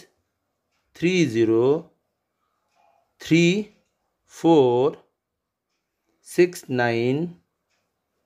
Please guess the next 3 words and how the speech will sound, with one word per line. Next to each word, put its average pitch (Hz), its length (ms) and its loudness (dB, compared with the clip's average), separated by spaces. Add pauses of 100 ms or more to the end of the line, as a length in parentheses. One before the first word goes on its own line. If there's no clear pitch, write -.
(540)
टू 175 200 4
सिक्स 139 720 -4 (1200)
सिक्स 170 400 0